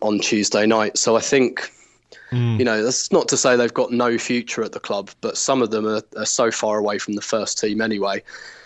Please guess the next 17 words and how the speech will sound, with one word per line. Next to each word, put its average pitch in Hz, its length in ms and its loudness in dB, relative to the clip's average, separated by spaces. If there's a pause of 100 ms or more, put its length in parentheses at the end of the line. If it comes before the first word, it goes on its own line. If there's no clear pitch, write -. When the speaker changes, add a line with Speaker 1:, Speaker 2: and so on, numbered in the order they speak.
(140)
Speaker 1:
There's - 140 -2
probably 120 340 4
an 110 60 4
element 110 380 0
to - 120 -4
which - 460 -4
Wenger 113 240 0
wanted 110 380 -4
to - 100 -4
protect - 520 -4
some 110 220 0
of 104 80 -2
his 101 120 -2
senior 113 380 0
players 110 540 0
because - 460 -2
he's 110 180 -2